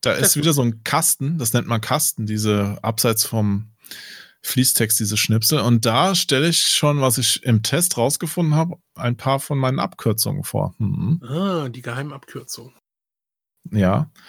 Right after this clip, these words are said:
Speaker 2: Nevada, jetzt den Eingang zum Bergwerkstollen treffen.
Speaker 1: Ja, da musste man immer so durch Dinge fahren, die man eigentlich gar nicht so direkt gesehen hat. Ja,
Speaker 2: Ah.
Speaker 1: Speedbusters. Ich hab, äh, letzte oder vorletzte Woche, äh, mal abends mit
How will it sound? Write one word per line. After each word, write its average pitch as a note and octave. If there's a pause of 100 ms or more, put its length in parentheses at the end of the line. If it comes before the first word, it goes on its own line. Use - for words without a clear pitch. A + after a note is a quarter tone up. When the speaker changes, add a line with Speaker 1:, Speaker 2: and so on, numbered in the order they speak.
Speaker 2:
Nevada, C3
jetzt C3
den D3
Eingang C3+
zum C#3+
Bergwerkstollen C#3+
treffen. -
Speaker 1:
Ja, -
da C3
musste B2
man D3
immer D3
so D#3 (420)
durch - (140)
Dinge E3+
fahren, D#3
die E3
man D3+
eigentlich C#3+
gar B2
nicht D3+
so D3
direkt C#3+
gesehen C3
hat. - (200)
Ja, A2+
Speaker 2:
Ah. A2
Speaker 1:
Speedbusters. A2
Ich -
hab, D3
äh, D#3 (400)
letzte F3+
oder E3
vorletzte E3+
Woche, F3
äh, F3+
mal C#3+
abends D3
mit D3+